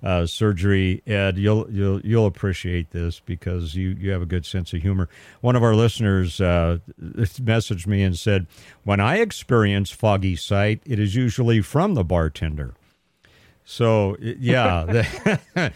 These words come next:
Speaker 1: <laughs> my foggy sight is not. That's from the surgery. But Ed, thanks for the call and thanks for your good wishes. I appreciate that very much. Ed,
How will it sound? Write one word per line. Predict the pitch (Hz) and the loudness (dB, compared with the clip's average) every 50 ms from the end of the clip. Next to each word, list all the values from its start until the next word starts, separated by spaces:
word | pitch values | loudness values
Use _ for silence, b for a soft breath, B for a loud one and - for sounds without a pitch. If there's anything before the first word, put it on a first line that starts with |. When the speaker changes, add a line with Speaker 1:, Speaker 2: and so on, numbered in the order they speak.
| B 143 B | B -18 B
Speaker 1:
<laughs> | B B B 123 | B B B -2
my | 117 123 147 190 214 190 | 0 2 2 2 2 0
foggy | - 202 202 190 170 151 139 | 0 2 2 2 2 0 -2
sight | - - 180 156 139 123 | -2 -2 -2 0 0 0
is | 110 101 92 95 | -2 -4 -2 -2
not. | 117 113 127 147 147 117 101 101 - | 0 0 2 2 2 0 -2 -2 -2
That's | 104 104 101 | -2 -2 -2
from | - - 113 98 | -2 -4 -2 -2
the | 90 87 | -2 -2
surgery. | - - 120 107 95 107 92 85 80 | -2 -4 -4 -2 -2 -4 -4 -4 -6
But | 90 123 - - | -6 -6 -4 0
Ed, | 151 156 156 127 - | 0 0 0 0 0
thanks | 160 160 165 151 - | -2 -2 -2 -4 -2
for | - 151 | -2 0
the | 131 131 | 0 0
call | - - 160 156 147 - | 0 2 2 2 2 2
and | 185 160 117 110 101 | 2 0 0 0 -2
thanks | - 135 131 120 - | -2 -2 -2 -2 -4
for | - 131 123 | -6 -6 -4
your | 110 107 | -4 -4
good | 98 92 117 113 107 | -2 -2 -2 0 0
wishes. | 107 117 110 104 - 113 98 87 - - B B B B B B B B | 0 0 0 0 -2 -4 -6 -6 -8 -10 B B B B B B B B
I | 117 113 | 0 0
appreciate | 107 95 - 127 120 98 - - 117 107 104 107 87 | 0 2 0 0 -2 -2 -2 0 0 0 0 0 0
that | 87 101 98 107 101 | 0 0 0 0 -2
very | 90 92 107 104 101 98 95 | 0 0 2 2 4 4 2
much. | 95 98 98 95 87 71 - - | 2 2 2 2 2 0 -2 -2
Ed, | 117 120 135 123 | 0 0 0 0